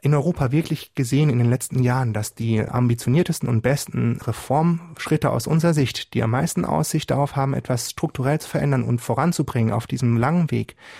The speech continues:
aus Europa kamen. Hier haben wir wirklich einen Hoffnungsschimmer, der in der E U auch weltweit sich abzeichnet, dass länderbezogene Berichtspflichten im Bankensektor, im Extraktionsbereich bis heute verpflichtend eingeführt wurden und auch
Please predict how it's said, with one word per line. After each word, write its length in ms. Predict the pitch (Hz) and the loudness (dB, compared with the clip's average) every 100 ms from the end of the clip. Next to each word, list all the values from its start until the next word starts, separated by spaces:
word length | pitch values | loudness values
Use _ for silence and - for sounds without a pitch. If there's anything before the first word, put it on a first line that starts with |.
| - | -8
aus 200 | - 143 | -2 0
Europa 360 | 151 143 147 143 | 2 0 0 -2
kamen. 400 | - 147 107 107 - - - | -2 0 0 -2 -8 -20 -8
Hier 160 | - 123 | 0 2
haben 160 | 147 | 4
wir 100 | 143 | 4
wirklich 460 | 135 180 165 151 - | 2 0 0 0 -2
einen 140 | - 113 | 0 0
Hoffnungsschimmer, 460 | 156 160 - 156 | 2 2 4 2
der 280 | 151 120 160 | 2 0 2
in 120 | 151 139 | 2 2
der 160 | 127 | 2
E 100 | 127 | 2
U 200 | 135 151 | 0 0
auch 220 | - 127 127 | 0 -2 0
weltweit 580 | 180 - 123 120 120 | 0 0 0 0 -2
sich 220 | - 123 - | -6 -4 -4
abzeichnet, 480 | - 147 135 139 | -2 -2 -2 0
dass 240 | 135 - - | -2 -2 0
länderbezogene 560 | 139 160 160 151 151 | 2 2 2 2 2
Berichtspflichten 440 | 143 143 - 147 - | 2 0 0 -2 0
im 60 | |
Bankensektor, 640 | 113 147 160 151 151 - 123 | 0 0 0 0 0 0 -2
im 80 | 139 | -2
Extraktionsbereich 880 | 120 127 - 151 - 135 131 127 | -4 -4 0 0 0 2 0 0
bis 160 | 135 - | -4 0
heute 220 | 127 131 - 127 | 0 0 -4 -4
verpflichtend 440 | 127 117 143 131 | -4 -2 -2 0
eingeführt 440 | 131 135 - 123 123 | 0 0 -2 -2 0
wurden 240 | 123 127 - - - _ | 0 0 -6 -20 -20 _
und 180 | 160 160 | 0 2
auch 260 | - 127 | 2 0